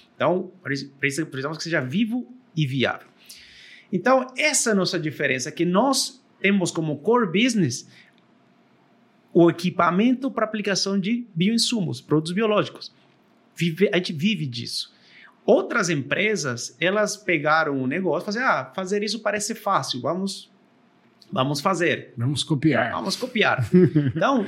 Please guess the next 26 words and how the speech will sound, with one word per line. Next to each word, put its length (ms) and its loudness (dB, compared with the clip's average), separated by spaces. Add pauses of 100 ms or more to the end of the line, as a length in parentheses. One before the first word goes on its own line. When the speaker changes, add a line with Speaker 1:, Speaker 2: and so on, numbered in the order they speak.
(100)
Speaker 1:
só 120 -4
pra 160 0
vocês 640 0
entenderem, 720 -2
dentro 460 -2
do 100 -2
nosso 260 -2
circuito, 760 -4
os 100 -6
componentes 880 -2
que 60 -2
aparecem 600 -2
na, 180 -12
no 240 -8
circuito 720 -6 (160)
do 220 -8
equipamento 500 -4
todo 300 -2
parecem 580 0
ser 420 -6 (680)
iguais 440 4
aos 120 -8
que 80 -8
tem 160 -4
no 80 -6
mercado, 520 -2